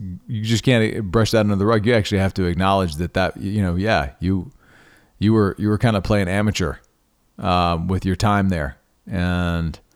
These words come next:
that wasn't, that wasn't the best form. That wasn't, uh, behavior becoming of a,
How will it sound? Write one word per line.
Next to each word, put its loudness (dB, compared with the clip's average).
that 0
wasn't, 2
that 0
wasn't 4
the 0
best 2
form. 2
That 2
wasn't, 0
uh, 2
behavior 2
becoming 0
of 0
a, -2